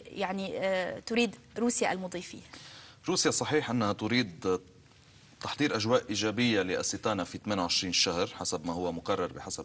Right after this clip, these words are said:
Speaker 2: اتفاق أنقرة، ولكنها لن تكون حزينة عمليا إذا لم تنهر الهدنة بالكامل وحقق النظام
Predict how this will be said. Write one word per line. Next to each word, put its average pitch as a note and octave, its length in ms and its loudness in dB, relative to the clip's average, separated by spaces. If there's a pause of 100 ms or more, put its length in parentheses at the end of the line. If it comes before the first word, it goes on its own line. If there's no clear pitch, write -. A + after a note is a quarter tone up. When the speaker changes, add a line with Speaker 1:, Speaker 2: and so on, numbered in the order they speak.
Speaker 2:
اتفاق - 300 -6 (520)
أنقرة، F#2+ 480 -4 (460)
ولكنها B2 360 2
لن D3 180 2
تكون C#3 300 0
حزينة A2 420 2
عمليا G2+ 560 2 (420)
إذا G2+ 200 2
لم C#3+ 180 2
تنهر D#3 320 2
الهدنة A2+ 540 0
بالكامل B2+ 680 2 (280)
وحقق C#3+ 460 0
النظام A#2 580 2